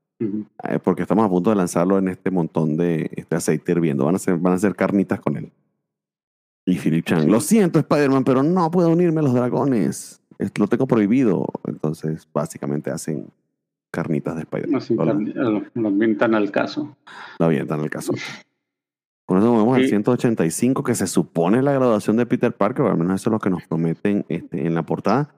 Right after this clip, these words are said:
Speaker 2: cuyos nombres, si vemos, en este caso se, si se trata del mismo Ross Andrew. Eh, y tengo
Speaker 1: Ujú.
Speaker 2: anotado acá, aquí yo que, eh, no sé si, si, si esto sea cierto, pero yo puse aquí último número de Ross Andrew, que va a dejar el título después de este número, ¿será así?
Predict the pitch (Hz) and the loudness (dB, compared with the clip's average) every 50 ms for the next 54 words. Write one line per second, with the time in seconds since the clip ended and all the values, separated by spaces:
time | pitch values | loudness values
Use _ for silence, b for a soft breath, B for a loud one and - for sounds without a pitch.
0 | _ _ _ _ _ _ _ _ _ - - 135 139 139 165 175 170 165 - - | _ _ _ _ _ _ _ _ _ 0 2 4 4 4 4 2 2 0 -4 -6
1 | - - 113 110 104 104 107 110 123 127 - 120 104 98 90 92 117 139 120 98 | 0 2 4 4 4 2 0 -2 -4 -4 -2 0 2 2 2 2 2 2 0 -2
2 | - - - 98 92 95 113 107 98 - - - - - - 95 - - 90 90 | -2 -4 -4 -4 -4 -2 -2 -4 -4 -4 -8 -16 -10 -6 -6 -4 -2 -2 -2 0
3 | - 101 90 87 85 87 98 92 90 90 92 90 87 - - 92 92 90 87 90 | 0 2 2 2 2 2 2 0 2 2 2 0 0 -2 -2 0 0 2 2 2
4 | 120 175 208 - _ _ _ _ _ _ _ _ _ _ _ _ _ - 196 202 | 0 0 -2 -4 _ _ _ _ _ _ _ _ _ _ _ _ _ 0 0 2
5 | - 113 110 - 120 165 190 156 123 131 147 160 - - 165 - - 113 - - | 2 2 2 4 4 4 4 4 4 2 2 2 0 0 -2 0 0 -2 0 0
6 | 139 143 131 135 156 175 - - 127 135 - 123 - - 85 80 80 87 92 95 | 0 2 4 2 2 2 0 0 0 0 0 0 0 0 2 2 2 0 -2 -2
7 | 90 101 98 95 - - 90 87 - - - - - 92 85 80 - 95 - - | 0 0 -2 0 -2 -2 -4 -4 -4 -6 -6 -6 -4 -6 -6 -4 -6 -4 -2 -2
8 | 95 - - 98 90 - - - 135 - - 92 85 92 87 92 90 - - 95 | -2 0 0 -2 -2 -2 -2 -4 -4 -2 -2 -2 -2 -2 -2 -2 -4 -4 -4 -4
9 | 101 98 107 98 - 107 104 117 120 107 95 90 98 107 113 101 87 - 90 87 | -4 -2 0 2 2 2 4 4 2 4 4 4 4 4 2 2 2 2 0 0
10 | - 92 85 92 - 143 - - _ _ _ _ _ _ _ _ _ _ _ _ | 0 0 0 2 2 0 0 -2 _ _ _ _ _ _ _ _ _ _ _ _
11 | _ _ _ _ _ _ _ _ _ _ - 98 87 80 95 120 123 107 113 113 | _ _ _ _ _ _ _ _ _ _ -8 -4 -2 0 0 0 0 2 2 0
12 | 113 113 - - 131 - 151 123 - - _ _ _ _ _ _ _ _ _ _ | 0 -2 -4 -8 -4 -2 0 -2 -2 -4 _ _ _ _ _ _ _ _ _ _
13 | - - - - - 104 135 143 - 160 175 208 185 98 85 - - 80 107 127 | -10 -10 -8 -6 -4 -6 -4 -2 -2 0 2 2 2 2 0 0 -2 -2 -2 -2
14 | - 226 208 165 | 0 0 0 0